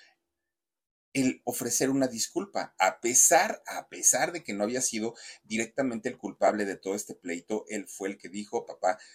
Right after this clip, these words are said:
pues creo yo que no está bien, no está padre, pues que nos estemos peleando,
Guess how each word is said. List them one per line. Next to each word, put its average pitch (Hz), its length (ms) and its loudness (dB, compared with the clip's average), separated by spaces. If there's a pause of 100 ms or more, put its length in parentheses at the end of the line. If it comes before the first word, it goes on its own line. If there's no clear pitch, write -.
(120)
pues - 180 -6
creo 101 220 0
yo 104 160 0
que 113 100 -6
no 98 140 -2
está - 220 -2
bien, 104 320 -2
no 87 80 -4
está - 260 -4
padre, 92 320 6
pues - 240 -10
que - 80 -20
nos 80 240 -10
estemos 95 380 -8
peleando, 107 480 -4